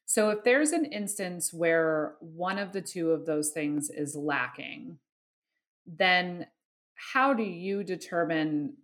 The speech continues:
the root cause of that lack? Meaning, like, how do you determine if it's more of a, an emplo-, a personal employee issue versus a breakdown in that culture of kindness? Does that make sense?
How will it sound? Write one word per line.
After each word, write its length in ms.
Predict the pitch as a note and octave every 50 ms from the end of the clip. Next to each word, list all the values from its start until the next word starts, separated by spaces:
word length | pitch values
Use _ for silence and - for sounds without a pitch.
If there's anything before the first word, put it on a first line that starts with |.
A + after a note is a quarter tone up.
| _ _ -
the 180 | D#3 D#3+ D#3
root 300 | D3+ D#3 D#3+ D#3+ - -
cause 340 | - D#3+ D3 C#3+ D3 C#3+ D3
of 120 | C#3 C3+
that 240 | C#3 C3+ B2+ - -
lack? 400 | C3+ B2+ - - - - - - F3
Meaning, 640 | E3+ E3 D#3+ D#3+ D#3+ D#3+ D#3 D3+ D3+ D3+ D3 - - -
like, 300 | E3 D#3+ D3+ - - -
how 200 | - - G3+ G#3 A3
do 80 | A3+
you 320 | G#3+ F#3+ F3+ F#3 F3+ F3+ F3
determine 580 | D3+ E3 D#3 - - F3 E3 D#3+ D#3+ D3+ D3
if 180 | D3 D3+ D3+ D#3
it's 500 | D#3 D3+ D3+ - - - - - - - _ _ _ _ _ _ _ _ _ _ _ _ -
more 240 | F3+ F3+ F3+ F3+ F3+
of 100 | F3 E3+
a, 300 | E3+ E3 D#3+ D#3 D#3 - -
an 180 | D3+ D#3 D#3+ D#3+
emplo-, 460 | D#3 D#3 D3 - - F#3+ F3+ - -
a 80 | E3+ -
personal 480 | - - F#3 F3+ - - F#3+ E3+ E3 D#3+
employee 500 | D3+ D3+ D3+ - E3+ F3 F#3 G#3 G#3+ G#3+
issue 520 | A3 A3 A3 A#3+ A#3 A#3+ B3+ C4 C4 C4 - _ _ _ _ _ -
versus 720 | D#3 F3 F3 F3 E3+ - - F3 E3+ E3 E3 D#3+ D#3 - - - _ -
a 100 | E3+ D#3+
breakdown 840 | C#3+ E3 E3+ F3 E3+ E3 - - - E3+ D#3 D#3 D3+ D3+ D3+ C#3+ -
in 180 | D#3+ D#3 D#3 D#3
that 260 | D3 C#3+ C3 - -
culture 340 | D#3+ C#3+ C3+ - - C#3 C3+
of 120 | C3 -
kindness? 580 | - C#3 C#3+ - - - - - - - - _ _ _ _ -
Does 120 | F3+ F3+
that 160 | G#3+ G#3+ A3
make 140 | A3+ A3 A3
sense? 420 | - A3+ A3 A3 A3 - - -